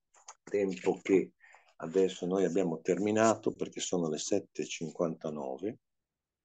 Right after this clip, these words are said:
e quindi non ci resta che farci gli auguri di buon Natale, di buone vacanze, di Anno Nuovo, di buona Epifania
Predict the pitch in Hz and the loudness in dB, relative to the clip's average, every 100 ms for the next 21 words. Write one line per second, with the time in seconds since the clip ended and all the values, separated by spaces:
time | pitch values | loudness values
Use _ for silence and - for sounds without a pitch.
0 | _ - _ _ - - _ _ _ _ | _ -20 _ _ -20 -20 _ _ _ _
1 | _ _ - 151 143 165 165 156 147 165 | _ _ 8 8 10 12 12 10 10 12
2 | 147 - _ - 123 131 131 123 120 - | 12 8 _ 0 4 6 6 4 2 -14
3 | - - 135 143 - 131 117 139 139 - | -2 6 8 8 8 4 6 6 4 2
4 | 113 117 123 139 160 160 170 170 - 117 | 4 6 6 8 10 10 10 6 0 -4
5 | 113 127 123 120 117 147 156 120 107 113 | 2 4 4 2 4 6 6 4 2 2
6 | 123 113 107 - 151 151 147 110 107 107 | 2 2 -2 4 6 6 6 4 4 2
7 | 113 127 139 127 107 101 113 117 101 104 | 4 6 6 6 2 4 4 4 0 -2
8 | 98 131 135 156 180 | 2 4 6 6 6